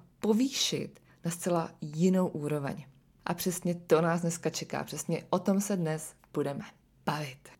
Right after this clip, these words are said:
Dary těchto rituálních koupelí jsou zde dostupné opravdu pro všechny, i pro ty, kteří vanu nemají. Naše dlaně a chodidla v sobě skrývají opravdu nespočet nervových zakončení a reflexních bodů,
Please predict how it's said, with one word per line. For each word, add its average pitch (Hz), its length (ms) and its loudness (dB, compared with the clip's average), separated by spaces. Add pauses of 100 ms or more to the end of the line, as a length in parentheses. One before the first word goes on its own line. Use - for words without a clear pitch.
(800)
Dary 208 260 6
těchto 175 280 -4
rituálních 175 500 0
koupelí 160 460 0
jsou 160 200 0
zde 160 140 4
dostupné 165 460 -2
opravdu 202 440 2
pro 175 160 0
všechny, 165 480 -4 (200)
i 226 80 6
pro 185 260 2
ty, 170 140 -2
kteří 156 320 -4
vanu 156 220 0
nemají. 147 460 -4 (280)
Naše 160 340 2
dlaně 139 600 -2 (100)
a 175 80 -2
chodidla 147 840 0 (280)
v - 40 -2
sobě 202 200 4
skrývají 185 540 0
opravdu 180 340 0
nespočet 190 640 0
nervových 165 460 0
zakončení 175 640 0
a 160 60 -4
reflexních 170 600 -2
bodů, 139 440 -4